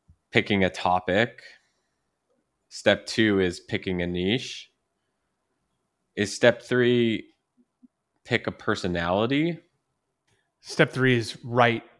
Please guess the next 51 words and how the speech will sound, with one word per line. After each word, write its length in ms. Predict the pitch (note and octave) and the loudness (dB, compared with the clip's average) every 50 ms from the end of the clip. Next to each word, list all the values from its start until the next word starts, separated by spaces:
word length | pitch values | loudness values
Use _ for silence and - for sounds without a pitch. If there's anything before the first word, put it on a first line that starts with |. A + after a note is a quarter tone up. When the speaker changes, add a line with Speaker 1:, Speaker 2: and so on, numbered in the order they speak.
| _ - | _ 2
Speaker 2:
every 220 | D3+ C3+ B2+ C3 | 4 4 4 2
day 220 | A#2 A#2+ A#2 A#2 A2+ | 2 2 2 2 2
for 200 | - - A#2 A2 | 0 0 0 0
a 60 | G#2+ | 0
year 320 | G2+ G#2+ A2 A2 A2 G#2+ | 0 0 0 2 2 0
and 140 | G#2 G#2 G#2 | 0 -2 -4
then 320 | G#2+ G#2 G#2 G2+ G2 G2 - _ _ _ _ _ _ _ _ | -6 -6 -6 -8 -10 -12 -14 _ _ _ _ _ _ _ _
pick 160 | - C#3 - | -6 -6 -4
your 120 | - A2 G2+ | -4 -2 0
head 140 | A2+ A2 | 0 2
up 200 | G#2+ G#2 G2 - | 2 0 -2 -2
and 120 | A2 G#2+ G#2 | -6 -10 -8
see 140 | - - A2+ | -6 -6 -6
if 100 | G2 - | -6 -6
it 80 | G2+ | -8
worked. 400 | F#2+ F2 E2+ G#2 - - - - - _ _ _ _ _ _ _ _ _ _ _ - | -10 -10 -12 -14 -16 -20 -20 -20 -20 _ _ _ _ _ _ _ _ _ _ _ -4
Speaker 1:
Like, 160 | G#2+ G#2 - | -4 -4 -2
see 180 | - - C3 | 0 0 0
who 140 | A#2 A2 B2 | 2 4 4
Speaker 2:
But, 100 | E3 - | 4 4
Speaker 1:
you 120 | G#2+ G2+ F#2+ | 4 4 4
Speaker 2:
but 100 | - F#2 | 4 4
Speaker 1:
are, 40 | |
Speaker 2:
seriously, 400 | - - A#3+ G3+ - - - A#2+ | 4 4 2 2 2 2 0 0
Speaker 1:
basically. 300 | A2 G#2+ G#2+ - - - - _ _ _ _ _ _ | 0 -2 -2 -6 -8 -14 -20 _ _ _ _ _ _
Speaker 2:
because 420 | - E3+ D#3+ - F#3 F3+ D#3 C3+ C#3 | 0 0 2 4 4 4 4 4 4
you're 120 | F3 G#3 | 4 4
gonna 200 | G#3+ G#3+ G3 E3+ | 4 2 2 2
learn 260 | F3 F3+ E3+ D3+ C#3 | 2 2 2 2 0
so 260 | - - - - F#3 | -2 -2 -2 0 0
much 220 | F3+ F3 E3+ - - | 2 2 0 0 2
about 320 | C#3 C#3 C#3 B2+ A#2 A#2 | 4 4 4 4 4 0
what 160 | B2 C#3 D3 | -2 -2 -2
you 160 | C#3+ C#3+ D3+ D#3 | -2 -2 -2 0
like 220 | D#3 D3 D3 C#3 | 0 0 0 0
to 80 | - C3 | 0 2
write 160 | C3 B2+ B2+ | 4 4 6
about, 200 | B2 B2 B2 A#2 | 8 8 8 6
what 140 | A2+ G#2+ - | 6 4 2
people 220 | C#3+ C#3 C#3+ C#3 | 0 0 2 2
like 160 | B2+ B2 A#2 | 2 2 2
to 80 | - A2+ | 0 -4
read. 320 | G#2+ A2 G#2+ G#2+ G#2 - _ _ _ _ _ - | -6 -6 -4 -6 -8 -10 _ _ _ _ _ -12
And 80 | B2 A2+ | -4 2
so 420 | - B2 A#2 A#2 A2+ A2 - - _ _ _ _ | 4 6 6 6 4 0 -4 -14 _ _ _ _
where 160 | B2 C3+ C#3+ | 2 2 6
most 240 | C#3+ D#3+ F#3+ G3+ - | 8 8 6 6 6
people 220 | F#3 E3 D3+ C#3+ | 4 2 2 2
will 120 | B2 A#2+ A#2+ | 2 2 2
go 260 | A2+ A2+ A2 A2+ A2+ | 4 4 4 4 4
is, 200 | A2 G#2+ G#2 | 2 0 -4